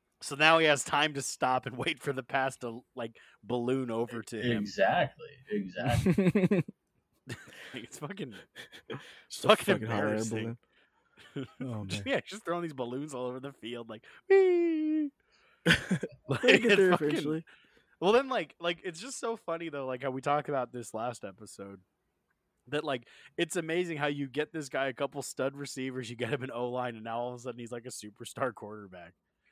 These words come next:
Speaker 2: Yeah,
Speaker 1: Like, could you
Speaker 2: exactly.
Speaker 1: ima-, like
Speaker 2: Well, you also had to go get him that coach. You had to get him a good offensive minded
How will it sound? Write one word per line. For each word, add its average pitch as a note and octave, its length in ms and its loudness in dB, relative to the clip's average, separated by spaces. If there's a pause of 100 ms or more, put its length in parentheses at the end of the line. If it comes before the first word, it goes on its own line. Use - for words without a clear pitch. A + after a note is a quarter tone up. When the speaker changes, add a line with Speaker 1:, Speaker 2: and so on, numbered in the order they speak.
Speaker 2:
Yeah, F#3 140 2
Speaker 1:
Like, D#3+ 140 0
could F#3+ 100 0
you C#4 200 0
Speaker 2:
exactly. - 0 -
Speaker 1:
ima-, A#3+ 120 -6 (160)
like E3+ 200 0
Speaker 2:
Well, D3+ 180 8
you C3+ 200 8
also C#3+ 300 8
had A#2+ 120 6
to A#2 60 -2
go A2 140 4
get G#2+ 180 4
him G#2+ 120 6
that F2+ 160 2 (100)
coach. - 420 -2 (140)
You A#2 100 -4
had C3 60 0
to C#3 80 2
get C3 120 4
him A#2 120 2
a A2 40 -2
good A2+ 180 2
offensive A2 540 2
minded - 280 -4